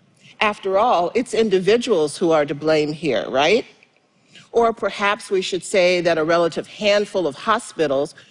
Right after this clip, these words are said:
which happen to be the ones that are largely used by Black women and other minorities, are at the epicenter of maternal mortality in America.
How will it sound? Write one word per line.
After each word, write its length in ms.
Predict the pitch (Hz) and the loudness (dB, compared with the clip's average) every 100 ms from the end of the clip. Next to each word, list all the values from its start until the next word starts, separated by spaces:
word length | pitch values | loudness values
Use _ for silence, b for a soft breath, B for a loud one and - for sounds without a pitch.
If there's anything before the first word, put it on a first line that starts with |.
| B _ | B _
which 200 | 190 - | -4 -2
happen 340 | 214 190 196 | -2 -2 -4
to 80 | 180 | -4
be 160 | 165 170 | 0 2
the 120 | 160 | 2
ones 480 | 165 165 156 160 - | 2 0 0 -6 -2
that 200 | 170 156 | 0 2
are 340 | 156 151 147 117 | 2 0 -2 -2
largely 380 | 170 180 175 - - | 0 0 -2 -12 -4
used 340 | 165 165 156 | 0 0 0
by 120 | 151 | -2
Black 360 | 139 160 151 151 | 2 2 0 0
women 400 | 156 143 143 139 B B - | -4 -2 -2 -2 B B -2
and 120 | 165 | 0
other 220 | 165 156 | 2 0
minorities, 880 | 156 151 143 160 147 113 110 110 - _ _ _ _ | 0 -2 0 2 2 0 -8 -12 -16 _ _ _ _
are 160 | 202 196 | 0 2
at 160 | 196 | 0
the 120 | 202 | -6
epicenter 760 | - 226 220 214 - 196 160 180 | -2 -2 -2 -6 0 0 0 -2
of 140 | 185 | 0
maternal 440 | 175 170 233 208 180 | -2 -2 0 0 0
mortality 800 | 175 165 - 196 170 151 143 143 | -2 -4 -2 0 0 -2 -4 -4
in 120 | 160 151 | -2 -2
America. 640 | 147 143 127 - 101 | 0 0 0 -2 -8